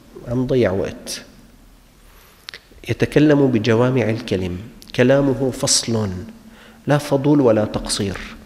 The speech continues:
يعني لا زيادة ولا نقص. "ليس بالجافي"،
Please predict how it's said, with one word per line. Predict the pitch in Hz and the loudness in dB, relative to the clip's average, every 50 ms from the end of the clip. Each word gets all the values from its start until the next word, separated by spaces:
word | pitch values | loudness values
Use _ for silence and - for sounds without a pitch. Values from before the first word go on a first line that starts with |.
| - - - - - - - - - - - - | -20 -20 -20 -20 -20 -20 -20 -20 -20 -12 -4 -2
يعني | - 120 123 127 | 0 2 2 2
لا | 127 139 147 143 | 4 4 2 2
زيادة | 139 135 139 139 147 151 151 147 | 2 2 2 2 2 0 0 2
ولا | 123 117 113 107 101 | 2 2 2 0 -2
نقص. | 92 95 - - - - - - - - - - - - - - - - - - - _ _ _ - - - - - - - - - - - - - - - - - - | -2 -4 -6 -6 -6 -4 -4 -4 -6 -8 -12 -18 -20 -20 -20 -20 -20 -20 -20 -20 -20 _ _ _ -20 -20 -20 -20 -20 -20 -20 -18 -16 -14 -12 -12 -12 -14 -14 -12 -6 0
"ليس | 110 117 135 143 135 - - - | 2 4 4 4 4 2 2 2
بالجافي"، | 127 123 123 117 113 110 110 107 113 123 117 113 107 110 - - 110 104 98 95 | 2 2 2 2 0 0 0 0 2 2 2 2 2 0 -2 -2 -2 -2 -2 -4